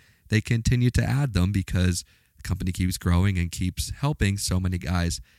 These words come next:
out there around the world. Trust me, this is gonna be something you're gonna say, "Aunt, thank you for getting me and turning me on to this," especially for those of you out there who have had issues and challenges with this in the past. And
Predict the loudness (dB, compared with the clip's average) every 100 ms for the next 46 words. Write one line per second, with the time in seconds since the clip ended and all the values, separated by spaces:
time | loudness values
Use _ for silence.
0 | _ _ _ -2 0 0 0 2 0 -2
1 | 0 2 2 0 0 2 4 4 0 -6
2 | _ _ _ _ _ -2 2 2 2 2
3 | 2 -2 -6 -2 0 0 0 2 0 0
4 | 0 0 0 0 0 2 0 0 -2 -2
5 | -2 0 -2 -6 -14 -12 -4 -4 -2 0
6 | 2 0 -4 -6 -2 -2 0 -2 -2 -2
7 | -2 0 0 2 2 2 0 0 0 0
8 | -2 -6 _ _ _ _ _ -8 -2 0
9 | 0 0 2 0 2 2 2 2 0 2
10 | 0 0 0 0 0 -2 0 0 0 0
11 | 0 2 2 0 0 -2 -2 -2 0 -2
12 | -4 -14 _ _ -2 -2 0 0 0 2
13 | 0 0 -2 -2